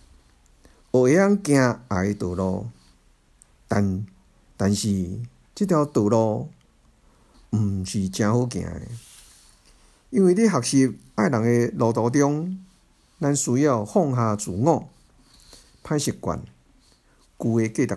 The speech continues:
观。啊，佮爱爱惜家己的十字架。当路歹行的时阵，咱是，是毋是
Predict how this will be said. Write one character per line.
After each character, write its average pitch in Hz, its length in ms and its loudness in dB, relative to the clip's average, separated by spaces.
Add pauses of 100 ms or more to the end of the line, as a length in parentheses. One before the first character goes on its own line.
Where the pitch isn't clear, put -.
观。 113 380 -2 (1300)
啊， - 80 -2
佮 185 160 2
爱 165 360 2
爱 110 180 0
惜 185 360 0 (200)
家 - 80 -6
己 95 260 -4
的 95 100 -2
十 95 220 -8
字 82 160 -10 (100)
架。 85 160 -6 (1700)
当 135 260 2
路 139 460 4
歹 160 180 0
行 110 140 0
的 104 80 2
时 104 160 -2
阵， 113 400 0 (1400)
咱 127 240 0
是， 95 380 -4 (720)
是 131 200 0
毋 127 100 2
是 131 120 -2